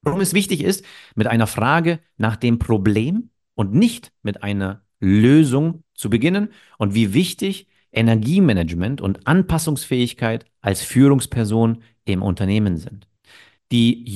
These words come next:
Unicorn Bakery Folge vom siebten Juni, dem Startup Podcast für Gründer,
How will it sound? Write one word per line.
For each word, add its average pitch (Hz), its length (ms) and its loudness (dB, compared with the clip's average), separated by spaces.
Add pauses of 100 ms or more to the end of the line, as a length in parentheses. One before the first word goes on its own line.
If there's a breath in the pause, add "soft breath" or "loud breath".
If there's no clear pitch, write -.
Unicorn 190 520 0
Bakery 156 400 -2
Folge 139 280 -4
vom 101 240 -4
siebten 127 460 -4
Juni, 139 480 -4 (380 soft breath)
dem 98 340 -4
Startup 135 560 -2
Podcast 120 420 -2
für 104 120 -4
Gründer, 120 460 -2